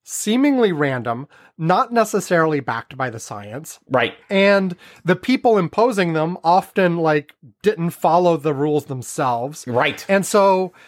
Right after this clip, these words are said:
Speaker 1: you know, those kinds of restrictions, more so than anything else, really need to follow the most recent science about what makes sense. Like, I, I can't remember how many times I've been upset about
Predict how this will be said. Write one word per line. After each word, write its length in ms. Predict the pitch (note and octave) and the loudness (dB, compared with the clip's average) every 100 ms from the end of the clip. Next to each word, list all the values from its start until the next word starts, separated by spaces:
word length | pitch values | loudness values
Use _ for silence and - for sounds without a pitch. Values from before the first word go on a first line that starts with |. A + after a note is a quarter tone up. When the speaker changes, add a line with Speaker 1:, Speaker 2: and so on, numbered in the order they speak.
| _ - | _ -4
Speaker 1:
you 140 | F#3 | 0
know, 140 | F#3+ F#3 | 2 2
those 360 | D3+ A3+ D#4+ - | 2 2 2 -2
kinds 340 | - A#3 A3+ | -2 0 0
of 100 | G3+ | -2
restrictions, 640 | F3+ - G#3+ G#3 F#3+ D#3+ | -4 -2 -4 -2 -2 -2
more 280 | C#3 E3+ A#3 | 0 2 2
so 280 | B3 - G3+ | 0 0 0
than 180 | D#3+ D3+ | 0 -4
anything 500 | D#3 F3 G#3 G#3 D#3 D3 | -2 0 0 0 -4 -4
else, 480 | B2+ C#3 A3+ - - _ _ _ _ | -2 0 0 -2 -12 _ _ _ _
really 720 | - C#3 D3 G#3+ D4+ D4+ C#4 | -12 -8 -2 2 2 2 2
need 440 | A#3+ G3 G#3+ A3 E3+ | 2 2 0 0 -4
to 120 | F3+ | -8
follow 560 | - F#3 F3 F#3 F#3 E3+ | -2 2 2 4 4 2
the 220 | C3+ E3 | 2 0
most 420 | E3 E3 D#3 - | 2 0 0 -6
recent 380 | D3+ D3 D#3+ D3 | -6 -4 -4 -4
science 500 | - C#3 C#3 C#3 - | -4 -2 -2 -4 -6
about 280 | B2+ C3 B2+ | -2 -2 0
what 180 | B2+ | -4
makes 240 | A#2+ A#2 - | -6 -10 -12
sense. 460 | - G2+ F2 - - _ _ - - | -12 -12 -14 -20 -20 _ _ -16 -2
Like, 320 | D3+ D#3 - | -2 -2 -4
I, 260 | F3+ G3 G3 _ - | -4 -4 -6 _ -8
I 100 | G#3 - - | -8 -8 -8
can't 260 | - C#4+ | -2 0
remember 400 | A3+ G#3+ G#3 F#3+ | 2 2 2 0
how 260 | - - A3+ | 0 0 2
many 280 | B3 A3 F#3+ | 2 0 -2
times 580 | F3 F3 D#3 C3+ B2 - | 0 2 2 -2 -8 -4
I've 220 | D3+ D3+ | -2 -2
been 160 | C3+ E3+ | 0 2
upset 520 | D3+ - - E3 D#3 - | 2 -2 -2 0 0 -4
about 420 | D3 D3+ D3 C#3+ | -4 0 0 0